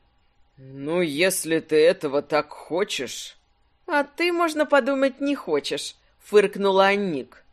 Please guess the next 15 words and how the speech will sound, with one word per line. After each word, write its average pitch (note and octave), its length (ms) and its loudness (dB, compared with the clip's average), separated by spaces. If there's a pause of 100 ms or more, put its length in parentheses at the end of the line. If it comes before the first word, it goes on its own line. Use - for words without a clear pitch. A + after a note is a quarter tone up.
«Смотришь E4 600 -2
на A3+ 80 -2
меня, G#3+ 340 0
как B3 360 0
голодный A3+ 560 4
на G#3+ 140 0
жаркое». G3+ 680 0 (680)
«Ну, E3 420 -2
хорошо. F3 720 2 (280)
Твоя D3 400 4
взяла. D#3+ 520 -2 (280)
Ты F#3+ 120 0
мне G3 240 0
действительно E3+ 760 -4
понравилась. C#3+ 880 -2